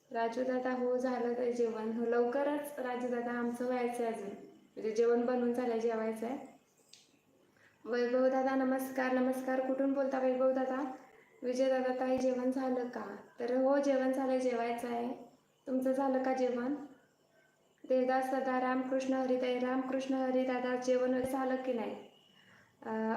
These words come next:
अजय दादा, शिल्पाताई, नमस्कार. आपल्या नेताजीत लाईव्हमध्ये नमस्कार ताई, नमस्कार. अजय दादा, झालं की नाही जेवण? कैलास दास, काय? कै-, कालिदास वारे,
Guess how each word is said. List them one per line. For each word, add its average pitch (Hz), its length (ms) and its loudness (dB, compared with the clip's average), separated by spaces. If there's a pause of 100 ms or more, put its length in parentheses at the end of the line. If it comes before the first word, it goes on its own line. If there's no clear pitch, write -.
अजय 262 580 2
दादा, 262 360 0
शिल्पाताई, 247 520 -2
नमस्कार. 254 520 0
आपल्या 247 640 -4 (220)
नेताजीत 247 420 -2
लाईव्हमध्ये 240 500 0
नमस्कार 247 520 -2
ताई, 240 140 -4
नमस्कार. 254 680 0
अजय 240 260 0
दादा, 240 200 -4
झालं 254 340 0
की 277 60 0
नाही 269 220 2
जेवण? 240 420 2 (2750)
कैलास 254 440 2
दास, 254 580 -4
काय? 349 300 -4 (240)
कै-, 240 380 -2 (1600)
कालिदास 262 800 0
वारे, 240 720 0